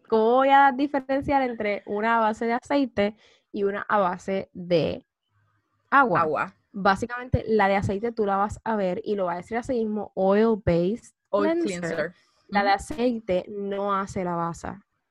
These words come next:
Speaker 1: La limpiadora a base de aceite no hace la basa. Como ustedes pueden ver, si tienen ustedes, si ustedes tienen un removedor de maquillaje, ustedes pueden ver que el mismo potecito, ustedes ven entre cómo se divide el producto entre agua y aceite. Eso es una limpiadora a base de aceite.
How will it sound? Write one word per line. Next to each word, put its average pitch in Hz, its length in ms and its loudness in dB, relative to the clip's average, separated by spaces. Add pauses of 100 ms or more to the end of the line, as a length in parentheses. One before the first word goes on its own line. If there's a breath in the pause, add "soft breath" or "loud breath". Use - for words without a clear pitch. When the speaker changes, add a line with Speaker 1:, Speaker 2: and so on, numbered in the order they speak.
(260)
Speaker 1:
La 202 120 -2
limpiadora 190 420 0
a 202 60 4
base 220 180 -2
de 240 60 2
aceite 277 340 -4
no 190 260 -2
hace 180 200 -4
la 233 100 2
basa. 196 340 0
Como 185 180 -10
ustedes 180 200 -10
pueden 202 240 -4
ver, 254 100 -4
si 254 120 -6
tienen 202 240 -2
ustedes, 254 260 -4 (100)
si - 60 -4
ustedes 247 260 0
tienen 311 220 -2
un 302 140 -2
removedor 269 500 0
de 202 80 -4
maquillaje, 262 440 2
ustedes 196 260 -2
pueden 233 320 -2
ver 240 160 0
que 240 100 -2
el 226 80 0
mismo 214 260 0
potecito, 240 640 -2 (560 soft breath)
ustedes 214 340 2
ven 254 200 2
entre 214 500 0
cómo 220 220 2
se 285 100 4
divide 262 600 0
el 220 420 0
producto 226 420 0
entre 190 360 -4
agua 214 400 2
y 247 60 2
aceite. 240 560 -2 (100)
Eso 240 340 2
es 220 80 -2
una 220 300 -2
limpiadora 214 480 -2
a - 20 -2
base 175 260 -6
de 175 60 -10
aceite. 165 540 -10